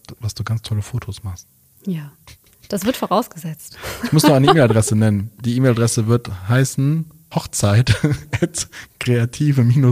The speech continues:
Speaker 1: meute punkt de.
Speaker 2: Dann bam.
Speaker 1: So, und dahin bitte eine E-Mail schreiben und der oder die gewinnt ein tolles Buch von, Steffi, sag nochmal,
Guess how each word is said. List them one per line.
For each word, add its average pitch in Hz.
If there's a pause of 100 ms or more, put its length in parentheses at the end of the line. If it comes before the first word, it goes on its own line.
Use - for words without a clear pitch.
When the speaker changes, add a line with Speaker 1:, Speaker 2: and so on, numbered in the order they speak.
(120)
Speaker 1:
meute 123
punkt 120
de. 101 (340)
Speaker 2:
Dann 190
bam. 185 (280)
Speaker 1:
So, 107
und 104
dahin 123
bitte 110
eine 107
E-Mail 110
schreiben 104
und 104
der 160
oder 135
die 101
gewinnt 98
ein 87
tolles 101
Buch 101
von, 135
Steffi, 120
sag 110
nochmal, 123